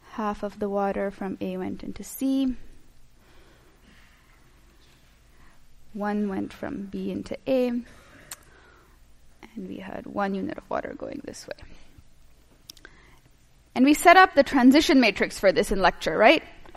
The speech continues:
We said, what is the outflow from A? There's zero going from A into A. There's one half going from A into B, one half going from A into C.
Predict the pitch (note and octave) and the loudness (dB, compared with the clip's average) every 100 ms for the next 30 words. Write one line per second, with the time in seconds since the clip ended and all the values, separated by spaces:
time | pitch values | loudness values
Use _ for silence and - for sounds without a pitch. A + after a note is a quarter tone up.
0 | - _ - - - A3+ A3+ - A3 G#3 | -20 _ -20 -20 -12 -6 -4 2 4 6
1 | G#3 G3+ G#3+ - _ _ - - - - | 4 2 -4 -14 _ _ -20 -20 -20 -20
2 | - A3 B3 C4+ A#3+ - A#3+ - - C4+ | -2 4 6 6 4 8 8 8 4 6
3 | B3+ B3+ A3+ - A#3+ D#4+ - - - - | 8 6 2 6 6 6 2 -8 -20 -20
4 | _ - - - - - - _ - - | _ -20 -20 -20 -20 -20 -20 _ -20 -20
5 | - G3 G3+ G3 B3+ C#4 C#4+ C4+ - - | -8 -4 -2 2 8 10 10 8 2 -18
6 | - A3+ A#3 B3 G#3+ G#3+ A#3 A3+ A3+ - | -4 2 2 2 -2 0 2 0 0 2
7 | C4+ D4+ D#4 D4+ - - - - A3 G3 | 6 6 4 0 -12 -20 -20 -10 -8 -4
8 | G3 A#3+ B3+ A#3 A3 A3+ A3 G#3 G3+ F#3+ | 2 4 4 4 4 4 0 -2 -4 -6
9 | G3+ G3 F#3+ G#3 G3 C#4 D4 D4 - - | -4 -4 -4 -6 0 2 2 2 -4 -10
10 | G#3+ G#3+ A3 G3 G3+ G3 F#3+ F#3 F#3+ F#3 | -4 -4 -2 -4 -6 -4 -4 -6 -4 -4
11 | F#3 F#3+ F#3 F3+ G3 - C#4 C#4 C#4 | -4 -4 -4 -6 -10 -6 0 2 0